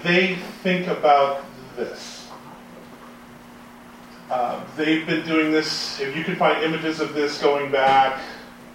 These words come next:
hundreds of years. Um, and it's not really something they did for martial arts, it's nothing connected to samurai. It's just something that they thought,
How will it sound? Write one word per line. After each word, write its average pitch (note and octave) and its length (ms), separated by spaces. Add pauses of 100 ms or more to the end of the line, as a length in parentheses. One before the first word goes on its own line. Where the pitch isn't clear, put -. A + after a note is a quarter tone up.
(300)
hundreds C#3+ 320
of - 80
years. - 200 (960)
Um, B2 500
and D3 140
it's D3 140
not F3+ 180
really G3+ 200
something F#3+ 340
they D#3+ 200
did D#3+ 320
for E3 100
martial C#3 320
arts, F3 240
it's B2+ 140
nothing C3+ 300
connected B2+ 340
to A#2+ 100
samurai. D3+ 520 (540)
It's C#3 240
just F3 240
something F3+ 400
that C#3+ 180
they D#3 240
thought, D#3 380